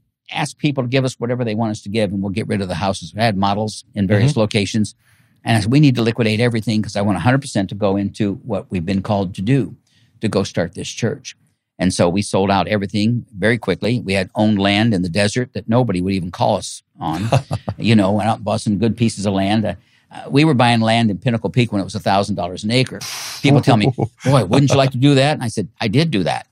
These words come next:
Speaker 2: Yeah. <laughs>
Speaker 1: And it's nice, but if nobody ever buys it back from you, you, you, you have nothing. So
Speaker 2: Yeah.
Speaker 1: we,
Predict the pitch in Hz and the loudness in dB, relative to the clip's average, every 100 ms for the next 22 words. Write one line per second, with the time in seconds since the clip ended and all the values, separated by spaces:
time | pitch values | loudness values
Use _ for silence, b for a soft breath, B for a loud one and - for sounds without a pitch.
0 | - 123 143 131 - 151 127 120 - 127 | 0 4 4 2 -2 0 4 4 4 2
1 | 180 170 - 107 113 110 113 131 127 113 | 4 2 -2 -2 0 2 4 4 4 0
2 | 101 107 139 113 98 147 180 113 101 107 | 2 2 2 0 0 0 0 0 0 -2
3 | 104 117 117 110 110 113 113 90 101 107 | -4 -6 -6 -4 -4 0 0 -2 -2 0
4 | 92 120 151 101 85 - 98 90 | 2 2 2 -2 -8 0 2 2